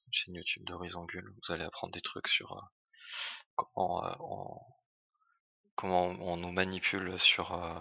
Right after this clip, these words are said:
sur l'idée que on, on risque de perdre une liberté, euh, et qu'on, on utilise ça pour nous enlever des libertés. C'est, euh, c'est assez, euh, assez édifiant.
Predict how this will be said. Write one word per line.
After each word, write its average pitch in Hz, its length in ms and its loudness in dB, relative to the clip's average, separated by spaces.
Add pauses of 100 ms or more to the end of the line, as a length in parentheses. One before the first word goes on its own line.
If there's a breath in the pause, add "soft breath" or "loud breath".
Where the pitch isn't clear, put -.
(640)
sur - 240 6
l'idée 95 360 2
que - 160 4 (440)
on, 90 100 -2 (100)
on 92 60 -4
risque 95 320 4
de 85 80 -2
perdre 92 280 6
une 87 100 -2
liberté, 90 480 4
euh, 92 120 2 (800)
et - 40 -12 (300)
qu'on, 95 80 -4
on 87 160 2
utilise 92 340 4
ça 92 200 4
pour 90 120 -4
nous 85 140 -4
enlever 85 220 -2
des 85 100 -6
libertés. 85 400 -10 (120)
C'est, - 220 -4
euh, 87 140 -8 (140)
c'est - 180 -4
assez, - 240 2
euh, 87 120 0 (600)
assez - 240 -4
édifiant. - 360 2